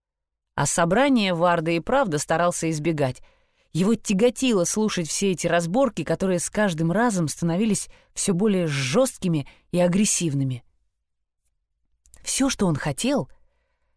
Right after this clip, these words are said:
это жить в уютном доме, зарабатывать на жизнь творчеством и, если она захочет, жениться на Мавне. «Слушай»,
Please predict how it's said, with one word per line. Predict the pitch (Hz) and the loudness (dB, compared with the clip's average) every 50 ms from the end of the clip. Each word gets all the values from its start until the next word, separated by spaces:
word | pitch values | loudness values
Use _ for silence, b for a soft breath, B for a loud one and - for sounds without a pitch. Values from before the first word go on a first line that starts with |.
| _ _ _ - | _ _ _ -4
это | 214 220 - 208 196 | -4 -2 0 0 0
жить | 160 143 190 247 233 - - | 0 2 2 0 0 0 0
в | 151 | 0
уютном | 180 185 175 196 190 - 160 160 156 151 | 2 2 2 2 0 0 0 0 2 2
доме, | 127 135 131 127 139 180 214 - _ _ _ _ _ _ _ _ _ _ | 2 2 2 2 2 0 -2 -4 _ _ _ _ _ _ _ _ _ _
зарабатывать | - 131 131 175 190 220 226 208 277 302 - 226 170 147 - | -8 -2 0 0 2 2 2 2 0 0 -2 -2 -4 -2 -2
на | 147 147 151 | -2 -2 -2
жизнь | 151 208 233 190 185 151 | 0 0 0 0 -2 -2
творчеством | - - 135 135 123 131 - - - - - 240 262 269 285 b b b b b b b _ _ | -2 -4 -2 -2 -2 -2 -2 -4 -6 -4 -2 0 0 0 0 b b b b b b b _ _
и, | - 254 247 233 202 175 135 104 - _ _ _ _ _ _ _ _ | 2 4 4 4 4 2 -2 -6 -10 _ _ _ _ _ _ _ _
если | - 156 170 - - - | -8 -6 -4 -4 -4 -4
она | 135 131 131 139 135 | -4 -2 -2 -4 -4
захочет, | 117 123 - - - 247 302 285 - - - - _ _ _ _ _ _ _ _ _ _ _ _ _ _ - | -6 -8 -10 -6 -4 -4 -4 -2 -4 -8 -10 -12 _ _ _ _ _ _ _ _ _ _ _ _ _ _ -4
жениться | 190 165 214 240 208 190 180 185 - - - 165 | -2 2 4 4 4 4 2 0 0 -2 -2 -2
на | 147 135 | -2 -2
Мавне. | 135 131 117 117 120 113 120 - _ _ _ _ _ _ _ _ _ _ _ _ _ _ _ _ _ _ _ _ _ _ _ _ _ _ _ _ _ _ _ _ _ _ _ _ _ _ | -4 -4 -6 -8 -10 -14 -18 -20 _ _ _ _ _ _ _ _ _ _ _ _ _ _ _ _ _ _ _ _ _ _ _ _ _ _ _ _ _ _ _ _ _ _ _ _ _ _
«Слушай», | - - - - 208 247 269 262 294 294 277 254 - - - 139 143 139 127 123 120 117 110 107 - _ | -10 -8 -4 -2 2 2 4 4 4 4 4 4 2 2 0 0 0 0 -2 -2 -2 -4 -6 -10 -14 _